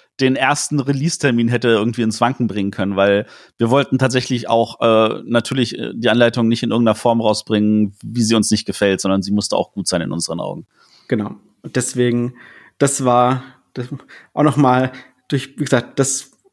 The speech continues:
Speaker 2: war für mich auch noch mal ein ganz toller Prozess. Ich hätte echt gedacht, dass es dann, es hat einfach mal knack, ne? Es ist einfach mal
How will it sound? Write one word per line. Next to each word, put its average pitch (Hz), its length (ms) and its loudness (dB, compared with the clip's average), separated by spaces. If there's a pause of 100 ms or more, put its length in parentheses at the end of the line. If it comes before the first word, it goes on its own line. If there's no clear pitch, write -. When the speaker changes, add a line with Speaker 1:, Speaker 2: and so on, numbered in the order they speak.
(360)
Speaker 2:
war 139 220 0
für 143 120 2
mich 139 240 2
auch 123 80 -4
noch 127 80 0
mal 120 80 2
ein 117 80 2
ganz 123 220 2
toller 120 420 0 (220)
Prozess. 123 400 -2
Ich 135 100 -10
hätte 135 160 0
echt 135 160 -4
gedacht, 131 300 0
dass 123 80 -2
es 120 160 -8
dann, 120 240 0 (180)
es 165 80 0
hat - 100 2
einfach 220 200 2
mal 214 100 2
knack, - 560 -2
ne? 180 120 2
Es 330 160 -4
ist 233 60 -2
einfach 180 140 2
mal 185 260 0